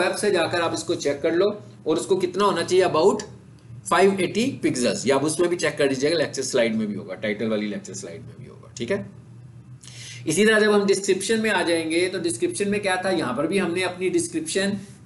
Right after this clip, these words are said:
एक sentence की सूरत में या एक छोटे से paragraph की सूरत में, paragraph तो खैर नहीं होगा, मतलब दो sentence बन सकते हैं इसमें आपके, और वो one sixty to one seventy characters उसकी length है।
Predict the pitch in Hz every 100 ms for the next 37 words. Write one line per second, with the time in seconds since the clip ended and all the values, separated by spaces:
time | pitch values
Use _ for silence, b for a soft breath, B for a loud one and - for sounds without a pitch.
0 | - 151 170 - 165 156 202 220 - 208
1 | 170 156 151 156 180 196 160 160 165 156
2 | - 175 208 240 220 190 165 175 175 160
3 | - 156 151 139 - 143 165 - - -
4 | - - - - - - - - 127 120
5 | 156 185 190 185 196 175 165 180 202 175
6 | 196 185 190 - - - 143 160 190 180
7 | 170 185 165 151 151 147 - 147 131 -
8 | 123 104 104 156 - - - B B -
9 | 147 160 190 160 190 202 175 - 196 -
10 | 185 170 165 156 139 135 160 262 - -
11 | - 127 123 131 123 123 - 107 117 113
12 | 117 170 214 -